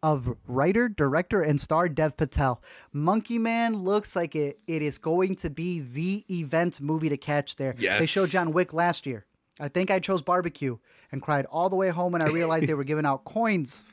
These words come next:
Speaker 1: They give out monkey paws? I don't know. That's the other thing we, we haven't added.
Speaker 2: Oh, right.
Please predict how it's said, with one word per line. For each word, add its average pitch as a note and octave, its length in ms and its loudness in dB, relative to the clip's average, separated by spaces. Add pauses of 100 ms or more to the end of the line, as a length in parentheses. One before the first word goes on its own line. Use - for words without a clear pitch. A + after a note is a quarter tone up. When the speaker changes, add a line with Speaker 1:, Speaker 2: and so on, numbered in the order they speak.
(1400)
Speaker 1:
They D#3+ 80 -2
give G#3 160 2
out A3+ 120 0
monkey D3+ 240 2
paws? C#4 420 -2 (140)
I F#3 80 0
don't A#3 120 2
know. G3+ 80 0 (200)
That's A#3 220 4
the B3+ 120 2
other C4 140 2
thing A#3+ 160 0
we, G3+ 140 0
we F3 200 -2
haven't F#3 280 2
added. B3+ 260 2
Speaker 2:
Oh, D3+ 220 4
right. A2+ 320 2